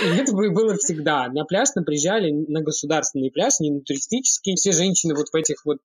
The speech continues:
э, своих огромных платьях, в которых они и в воду лезли. А она в купальнике, блондинка с, э, пышной грудью, красивая. Единственная на весь пляж, которая, ну, и <clears throat> это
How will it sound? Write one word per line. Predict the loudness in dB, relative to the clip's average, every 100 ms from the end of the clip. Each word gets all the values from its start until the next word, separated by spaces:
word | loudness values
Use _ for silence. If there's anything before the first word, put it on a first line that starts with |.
| -2
э, | 0 2 0
своих | 0 0 -2 -2
огромных | -2 0 0 0 -2 0
платьях, | 0 0 -4
в | -2
которых | 0 0 0
они | -2 -2
и | -2 -4 -4
в |
воду | 0 0 2
лезли. | 2 2 2 -2 _ -4
А | 0
она | 2 0
в | -2
купальнике, | -2 2 2 2 0 0 -2
блондинка | 0 0 0 0 2 0 0
с, | 0 0 0
э, | -2 -2
пышной | -2 0 -2 -2
грудью, | -2 0 0 0 0
красивая. | 0 -2 0 0 2 2 0 -2 _ -2
Единственная | 2 2 2 2 4
на | 2
весь | 2 2 2
пляж, | 2 4 2 0
которая, | 0 2 2 4 2 2
ну, | 0
и | 2 0 -2 -6 -4
<clears throat> |
это | -2 0 2 2 2 -2 -4